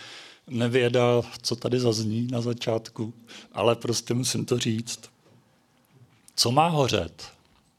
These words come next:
Naše srdce. A to není centrum citu, jak nyní mylně chápeme všechna ta marcipánová srdce a rudá srdíčka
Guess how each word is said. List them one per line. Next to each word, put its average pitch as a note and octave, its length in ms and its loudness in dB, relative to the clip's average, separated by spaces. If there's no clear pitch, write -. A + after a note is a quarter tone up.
Naše G#2+ 280 -2
srdce. - 500 -2
A G#2+ 520 6
to C3 160 4
není C#3+ 340 2
centrum B2 640 -2
citu, G#2 600 0
jak G#2+ 280 -4
nyní G#2+ 260 0
mylně G#2+ 340 0
chápeme G#2 640 0
všechna A2 360 0
ta A#2+ 160 4
marcipánová A2+ 840 4
srdce A2 680 2
a G#2+ 440 4
rudá G#2 320 2
srdíčka G2+ 680 -2